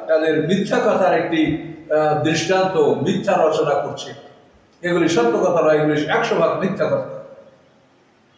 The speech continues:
ওয়ালাদ আল্লাহ, তারপরে আল্লাহর সন্তান আছে, এই আল্লাহর সন্তান আছে, আর আল্লাহ কন্যা সন্তানের মালিক, এগুলি মিথ্যা। "ওয়াইন্নাহুম লাকাযিবুন", নিশ্চয়ই তারা, অবশ্যই তারা মিথ্যা বলছে।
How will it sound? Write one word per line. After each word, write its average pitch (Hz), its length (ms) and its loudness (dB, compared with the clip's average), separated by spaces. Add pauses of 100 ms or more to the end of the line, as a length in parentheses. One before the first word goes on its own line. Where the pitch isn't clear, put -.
(920)
ওয়ালাদ 160 240 2
আল্লাহ, 123 380 0 (520)
তারপরে 156 360 2
আল্লাহর 151 300 2
সন্তান 131 380 -2
আছে, - 240 -8 (800)
এই 151 100 0
আল্লাহর 160 280 2
সন্তান 165 340 -2
আছে, - 260 0 (520)
আর 151 140 0
আল্লাহ 156 420 2
কন্যা 156 260 0
সন্তানের 160 440 -6
মালিক, 175 280 0 (420)
এগুলি 147 540 0
মিথ্যা। 175 380 0 (960)
"ওয়াইন্নাহুম 170 400 0
লাকাযিবুন", 147 720 2
নিশ্চয়ই 208 440 2
তারা, 165 180 0
অবশ্যই 247 540 0
তারা 185 320 0
মিথ্যা 196 300 -2
বলছে। 127 300 -4